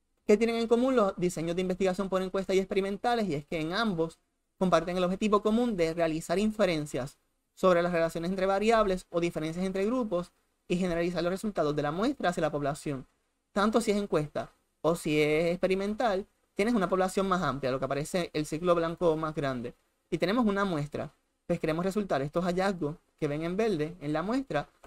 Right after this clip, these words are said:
hacia la población más amplia y tienen eso en común. Ahora, ¿cuáles son los elementos fundamentales de la investigación por encuesta? Y pues en el diseño de investigación por encuesta se sigue ya un procedimiento, un formato estándar.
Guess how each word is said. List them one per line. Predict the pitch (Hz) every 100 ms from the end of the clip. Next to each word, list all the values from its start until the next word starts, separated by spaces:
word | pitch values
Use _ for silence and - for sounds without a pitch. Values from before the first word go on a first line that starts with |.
| -
hacia | - -
la | 151
población | 151 147 - 233 233
más | 196 208
amplia | 196 143 139 135 135
y | -
tienen | 156 175 220
eso | 240 180
en |
común. | 170 151 147 139 - - _ _ _ _ _ _ _ _ _ _ _ _ _ _
Ahora, | - 180 160 131 - _ _ _ _ _
¿cuáles | - 196 214
son | 254
los | 247
elementos | 185 160 151 151 180
fundamentales | 190 185 190 196 220 214
de | 170
la |
investigación | 160 147 147 139 143 - 208 226
por | 214 151
encuesta? | 139 - 147 147 - 127 _ _ _ _ _ _ _ _
Y | 156 185 185 190 180 - _ _
pues | 190 180 180 _ _ _
en | 165
el | 170
diseño | 170 175 165
de |
investigación | 196 202 208 208
por | 208
encuesta | 208 214 277 220
se | 180
sigue | 226 165
ya | 180
un | 185
procedimiento, | 196 190 196 208 226 190
un | 165 165
formato | 180 185 202 196
estándar. | 175 - 170 165 139 139